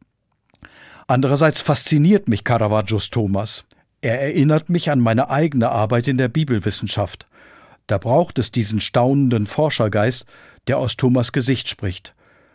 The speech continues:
Es braucht die Fragen, die Thomas bei seiner Untersuchung bewegen. Wenn ich nicht mit immer wieder neuen Fragen an die biblischen Texte gehe, auch wenn ich sie schon hundertmal gelesen habe, dann sind sie für mich nicht mehr lebendig.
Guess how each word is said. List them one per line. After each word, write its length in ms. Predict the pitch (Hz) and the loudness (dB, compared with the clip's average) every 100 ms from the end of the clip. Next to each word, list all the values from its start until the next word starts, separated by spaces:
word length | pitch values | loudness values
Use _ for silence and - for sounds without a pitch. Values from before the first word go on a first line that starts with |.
| _ _ _ _ - | _ _ _ _ -10
Es 140 | - | -8
braucht 320 | - 113 147 120 | -2 0 0 -2
die 80 | |
Fragen, 540 | 101 - 120 156 127 104 | -4 -2 0 0 0 0
die 120 | 107 | -2
Thomas 340 | 127 127 120 | -2 0 0
bei 120 | - 110 | 0 0
seiner 320 | 110 113 - | 2 0 0
Untersuchung 720 | 156 123 127 120 185 - 107 | -2 0 0 0 -2 -2 -2
bewegen. 560 | 107 95 104 104 123 123 _ _ _ _ _ _ _ | -2 0 0 0 -6 -8 _ _ _ _ _ _ _
Wenn 160 | 120 117 | -2 0
ich 160 | 127 160 | 0 -2
nicht 200 | 156 - | -4 -4
mit 140 | 127 | -4
immer 300 | 147 135 117 | -2 0 0
wieder 240 | 131 123 | 0 0
neuen 380 | 117 135 147 117 | 0 2 2 0
Fragen 540 | - 107 101 117 147 147 | -2 -2 -2 0 0 0
an 140 | 117 | -2
die 80 | 110 | -2
biblischen 540 | 117 131 139 - 120 | -2 -2 -4 -4 -4
Texte 400 | - 147 - 120 | -4 -4 -2 -4
gehe, 340 | 104 113 127 151 - - - | 0 0 0 -2 -10 -20 -6
auch 240 | 117 95 | -4 0
wenn 120 | 117 | 0
ich 120 | 123 | 0
sie 120 | 127 123 | 0 -2
schon 260 | - 107 | 0 2
hundertmal 520 | 156 165 156 147 131 | 2 2 0 0 0
gelesen 540 | 135 123 135 123 107 90 | 2 0 0 0 -2 0
habe, 320 | 104 135 139 - - - | -2 -2 -4 -6 -20 -4
dann 180 | 110 107 | -2 0
sind 200 | 120 127 | 0 0
sie 120 | 135 | -2
für 160 | 135 135 | 0 2
mich 240 | 120 117 | 2 2
nicht 220 | 117 - | -2 0
mehr 120 | 123 120 | 0 2
lebendig. 680 | 131 127 117 95 92 - | 2 2 0 0 -4 -8